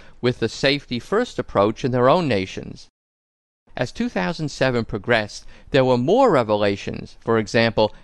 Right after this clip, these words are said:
that Bush agency inaction led to the severe illness of many workers in the popcorn industry from inhaling a dangerous chemical, and that the Bushians had delayed the release of a report proving the dangers of secondhand smoke.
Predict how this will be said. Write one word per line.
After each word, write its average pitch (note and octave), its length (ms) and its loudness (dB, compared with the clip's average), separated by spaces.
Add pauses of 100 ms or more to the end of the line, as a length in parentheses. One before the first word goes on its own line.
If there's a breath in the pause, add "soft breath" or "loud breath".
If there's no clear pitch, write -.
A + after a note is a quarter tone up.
that G#2+ 300 -4
Bush D#3+ 240 -2
agency D#3+ 580 0
inaction D#3+ 540 0
led A2+ 180 2
to B2+ 80 -2
the G#2 140 0
severe B2+ 480 0
illness D#3+ 380 0
of G#2 100 -2
many B2 240 0
workers A#2+ 420 0
in A2+ 60 -2
the G2+ 100 0
popcorn C#3 640 0
industry A2+ 480 -2 (180 loud breath)
from A#2 200 0
inhaling A2+ 480 0
a G#2+ 40 -2
dangerous G#2 540 -2
chemical, E3+ 580 0 (280 soft breath)
and E3+ 560 0 (240 soft breath)
that D3 260 0
the B2+ 80 -4
Bushians F3 640 -2
had F3 160 0
delayed D#3+ 400 0
the E3 100 0
release E3 380 0
of D#3+ 100 -2
a - 20 -2
report F3+ 600 2
proving D3+ 420 2
the F3+ 100 0
dangers E3 560 2
of B2 140 -2
secondhand A2 720 -2
smoke. - 500 -2